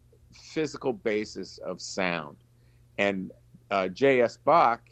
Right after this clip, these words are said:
back in the, uh, uh, the Baroque period, created a even-tempered system of dividing up sound, uh, in the octave. The octave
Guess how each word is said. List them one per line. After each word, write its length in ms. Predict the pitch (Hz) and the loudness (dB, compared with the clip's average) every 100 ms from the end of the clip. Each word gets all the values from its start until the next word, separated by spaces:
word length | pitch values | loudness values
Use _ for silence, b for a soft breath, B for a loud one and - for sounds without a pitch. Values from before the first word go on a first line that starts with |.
| _ _ _ _ _ | _ _ _ _ _
back 280 | 104 107 - | -6 -6 -8
in 200 | 107 110 _ | -14 -16 _
the, 80 | 110 101 98 - - | -14 -12 -16 -16 -4
uh, 260 | 104 92 85 - | 0 0 -2 -4
uh, 300 | 92 90 90 | -4 -4 -8
the 80 | 92 | -4
Baroque 420 | 113 135 156 - | 2 4 4 -2
period, 420 | 123 113 101 98 | -6 -4 -4 -8
created 680 | - - 117 143 147 117 104 - b b _ - | -14 -6 -2 -2 -2 -4 -4 -12 b b _ -10
a 260 | 98 98 - | -8 -8 -8
even-tempered 760 | 143 160 143 120 135 139 131 107 | -6 -6 -6 -6 -4 -4 -4 -6
system 440 | - 143 - 110 | -4 -4 -4 -6
of 100 | 95 | -4
dividing 600 | 95 90 104 120 131 120 | -6 -2 2 2 2 0
up 160 | 117 - _ _ _ _ _ _ _ _ | -2 -4 _ _ _ _ _ _ _ _
sound, 600 | - - 113 110 113 104 - _ _ _ | -18 -6 -2 -2 -4 -8 -14 _ _ _
uh, 120 | 98 - | -8 -8
in 180 | 110 104 | -6 -4
the 140 | 98 | -2
octave. 480 | 98 113 120 92 80 | 2 2 0 -6 -8
The 120 | 92 95 | -4 2
octave 580 | 135 180 - 101 92 | 4 2 -2 -6 -6